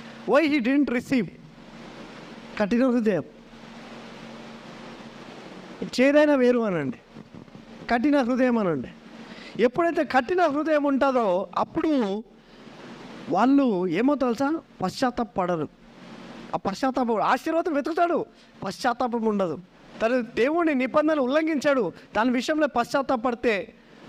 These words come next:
దేవుడు అతన్ని క్షమించేవాడు, ఆ రిపెంటెన్స్ అతని మీదకి వచ్చేది. కానీ he could not receive the repentance. Every blessing begins with repentance.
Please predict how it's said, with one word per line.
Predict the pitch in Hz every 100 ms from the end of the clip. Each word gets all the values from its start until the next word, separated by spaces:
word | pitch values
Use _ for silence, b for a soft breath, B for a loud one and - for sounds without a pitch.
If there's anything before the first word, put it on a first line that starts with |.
| - -
దేవుడు | 202 269
అతన్ని | 240 240 226
క్షమించేవాడు, | - 190 220 233 202 151 123 - - - 170
ఆ |
రిపెంటెన్స్ | 185 220 254 254 240
అతని | 226 208 208
మీదకి | 185 175
వచ్చేది. | 165 - 160 - - - - - - - - - - - - - - - -
కానీ | 240 254
he |
could | 254 254
not | 330 277
receive | 247 277 247
the | 226
repentance. | 233 247 - - - - - - - - 214 - - - - - - - - - - - - - - - - - - - - - - - - - - - 330
Every | 320 359 262
blessing | 226 285 - 311 220
begins | 233 285 254
with | 247
repentance. | 202 185 220 185 127 -